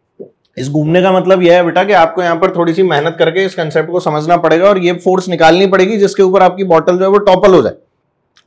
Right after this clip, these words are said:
क्योंकि आपने देखा होगा जब बड़े-बड़े containers आते हैं, बड़े-बड़े कंटेनर जैसे मान ले fridge आया, ठीक है, फ्रिज का डब्बा आया नया नया एकदम कार्टून के ऊपर, आपने उठाया, आपने ऊपर फोर्स लगा दी, पता लगा फ्रिज ही पलट के नीचे गिर गया।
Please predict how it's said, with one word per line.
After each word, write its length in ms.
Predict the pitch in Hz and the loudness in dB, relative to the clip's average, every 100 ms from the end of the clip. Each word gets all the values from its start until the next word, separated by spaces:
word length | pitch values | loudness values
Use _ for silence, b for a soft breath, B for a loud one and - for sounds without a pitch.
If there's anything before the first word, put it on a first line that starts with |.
| - | -12
क्योंकि 180 | 131 170 | 0 2
आपने 220 | 175 196 | 4 2
देखा 280 | 175 170 196 | 2 4 4
होगा 140 | 196 | 4
जब 180 | 214 196 | 4 4
बड़े-बड़े 340 | 180 190 196 208 | 4 4 4 2
containers 580 | 190 170 175 185 185 | 0 0 0 2 2
आते 200 | 165 139 | 2 4
हैं, 200 | 151 - _ _ _ _ _ _ _ | 0 -2 _ _ _ _ _ _ _
बड़े-बड़े 380 | 131 135 156 170 | 0 2 4 2
कंटेनर 400 | 170 147 165 175 | 2 0 0 2
जैसे 200 | 165 165 | 2 2
मान 120 | 170 | 0
ले 80 | 175 | 0
fridge 260 | 175 190 165 | 2 2 4
आया, 240 | 110 - - _ _ _ _ _ - | 2 0 -14 _ _ _ _ _ -4
ठीक 140 | 160 | 2
है, 100 | 214 - - | 4 2 -2
फ्रिज 240 | - 160 | -2 2
का 120 | 180 | 4
डब्बा 260 | 170 156 160 | 2 4 4
आया 200 | 147 151 | 6 4
नया 260 | 151 147 | 0 -2
नया 140 | 147 147 | -2 -2
एकदम 280 | 143 143 151 | -2 -2 0
कार्टून 420 | 143 131 143 147 | 2 2 0 -4
के 60 | 147 | -2
ऊपर, 260 | 147 156 | 0 2
आपने 300 | 143 139 156 | 4 4 2
उठाया, 360 | 160 147 160 190 | -4 -2 2 4
आपने 260 | 165 165 160 | 2 0 -4
ऊपर 260 | 143 156 151 | -2 -2 -2
फोर्स 260 | 151 143 | -2 -4
लगा 160 | 135 143 | -2 -4
दी, 100 | 180 | -4
पता 200 | 160 147 | -6 -4
लगा 180 | 139 143 | -2 -4
फ्रिज 200 | - 147 | -4 -6
ही 80 | 156 | -6
पलट 300 | - 107 82 | -4 -6 -6
के 140 | 104 | -10
नीचे 260 | 104 90 98 | -12 -12 -14
गिर 140 | 85 | -14
गया। 160 | 78 - | -16 -20